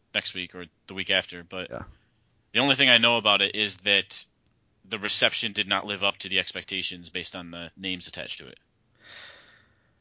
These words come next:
Speaker 2: Well,
Speaker 1: That's literally, that and the cover of the box are all I know about that game.
Speaker 2: Okay. Well, it is a turn-based role-playing game. This is cl-, almost classic Final Fantasy.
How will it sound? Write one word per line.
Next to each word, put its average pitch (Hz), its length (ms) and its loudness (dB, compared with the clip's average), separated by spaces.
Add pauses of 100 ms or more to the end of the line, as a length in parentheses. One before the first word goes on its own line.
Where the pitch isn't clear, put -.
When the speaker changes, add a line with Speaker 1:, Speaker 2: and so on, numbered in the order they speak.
(120)
Speaker 2:
Well, 110 160 10
Speaker 1:
That's 120 280 8
literally, 156 580 8
that 131 340 8
and 131 120 0
the 120 60 2
cover 131 420 0
of 113 120 -2
the 113 80 -2
box 107 540 4
are 110 240 -4
all 107 160 2
I 107 80 6
know 104 140 0
about 90 160 -4
that 78 160 -10
game. 87 220 -4 (260)
Speaker 2:
Okay. 107 320 8 (100)
Well, 123 200 6
it 147 100 8
is 151 160 10
a 151 100 12
turn-based 117 800 4 (520)
role-playing 87 600 0
game. 50 180 -10 (1040)
This 98 240 2
is 101 180 2
cl-, - 200 -18 (220)
almost 107 280 2
classic 101 400 2
Final 71 280 -2
Fantasy. - 380 -8